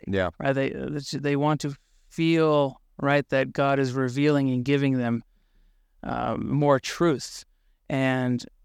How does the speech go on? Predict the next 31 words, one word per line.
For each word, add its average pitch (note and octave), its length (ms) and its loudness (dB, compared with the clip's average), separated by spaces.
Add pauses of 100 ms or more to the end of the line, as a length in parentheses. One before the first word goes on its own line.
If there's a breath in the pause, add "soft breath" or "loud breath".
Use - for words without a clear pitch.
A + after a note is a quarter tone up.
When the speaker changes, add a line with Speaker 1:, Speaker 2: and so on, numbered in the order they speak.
(600)
Speaker 2:
you B2+ 120 -4
know, C3 140 2
like C3+ 220 2
we C#3 180 4
have E3+ 140 4
felt D3+ 320 4
in C#3+ 60 0
the C3+ 80 -2
past D#3 440 -4
at C#3+ 120 -4
times, D#3+ 400 0
right? D3+ 180 2
Sometimes D3 440 -2
they C#3 100 0
just C#3 220 -6
feel C3+ 180 -2
a - 20 -2
little C3+ 320 -2
stuck - 420 0 (720)
and C#3 160 -2
they're C3+ 100 0
not C#3 180 0
sure C#3+ 160 2
exactly C3+ 380 0
how C3+ 200 0
to C3+ 160 -6
go C3 220 2
about B2+ 340 0
really D3 460 4
seeking C#3 720 -2 (760)
and C3 480 0